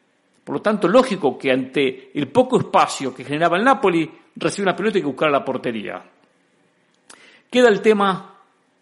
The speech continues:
queda el tema del quinto penal, que es verdad. Eh, ahí es un egoísmo de Cristiano.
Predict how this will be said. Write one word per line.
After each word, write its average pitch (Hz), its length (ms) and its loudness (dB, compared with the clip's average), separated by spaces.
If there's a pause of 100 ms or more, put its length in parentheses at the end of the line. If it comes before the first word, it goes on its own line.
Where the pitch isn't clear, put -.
queda 196 220 2
el 165 120 0
tema 170 520 -2 (440)
del 135 640 -2
quinto 175 380 0
penal, 113 480 -4
que 170 120 -2
es 151 60 0
verdad. 143 540 -2 (480)
Eh, 131 420 -4
ahí 165 240 4
es 170 220 -2
un 151 160 -4
egoísmo 160 480 2
de 143 160 -4
Cristiano. 160 680 -2